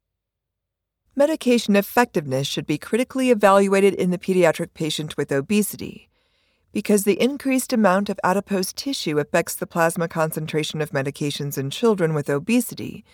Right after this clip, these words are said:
compared with children with normal weight. In addition, to avoid increased anesthesia risks,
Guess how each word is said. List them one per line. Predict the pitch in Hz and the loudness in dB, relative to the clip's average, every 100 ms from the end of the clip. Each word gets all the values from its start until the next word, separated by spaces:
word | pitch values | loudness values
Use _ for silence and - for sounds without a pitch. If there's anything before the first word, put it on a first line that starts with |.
| _ _ _ _ | _ _ _ _
compared | - 247 - 262 240 | -6 -6 0 4 4
with | 202 - | 2 -2
children | 180 156 170 165 | 0 0 0 -2
with | 170 170 | -2 -2
normal | 147 135 127 | -2 -2 -4
weight. | 131 160 139 - - - _ _ _ _ _ _ _ | -2 -2 -2 -8 -18 -20 _ _ _ _ _ _ _
In | 170 | 0
addition, | 160 196 202 - - - - _ _ _ - | 2 4 4 2 -10 -16 -20 _ _ _ 0
to | 226 | 2
avoid | 202 226 254 262 | 6 6 6 4
increased | - 226 226 220 - 190 | 0 0 2 0 0 0
anesthesia | 196 196 - 247 220 160 | 0 0 0 0 0 -2
risks, | 104 - - - | -4 -8 -10 -12